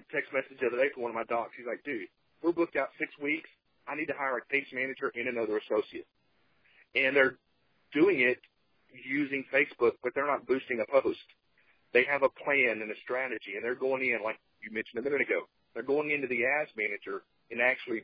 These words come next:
building out that pond. They're digging that pond. Facebook is filling it full of fish, and then they're creating the bait. They're creating the ad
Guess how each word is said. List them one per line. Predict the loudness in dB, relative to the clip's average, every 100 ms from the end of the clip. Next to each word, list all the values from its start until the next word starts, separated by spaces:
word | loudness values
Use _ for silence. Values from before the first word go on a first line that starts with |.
| _
building | 0 2 0 -2
out | -2 0
that | -2 -2
pond. | -2 -2 -4 -14 _ _ _ -4
They're | -4 -2
digging | -2 2
that | 0 2
pond. | 2 2 -2 -10 _ _ 2
Facebook | 2 2 0 0 0
is | -10 -8 0
filling | 0 2
it | -4
full | -2 -4
of |
fish, | 0 0 0 -2 -18 -20 _ _ _ _ _ -12
and | -8
then | 0 2 2 0 -6 _
they're | -2 -2
creating | -4 -4 2 2 2 -2 -4 -18 _ _ _ -6
the | -4
bait. | -2 -4 -6 -8
They're | -8
creating | -2 -2 0 -2
the | -2 2
ad | 2 2 -2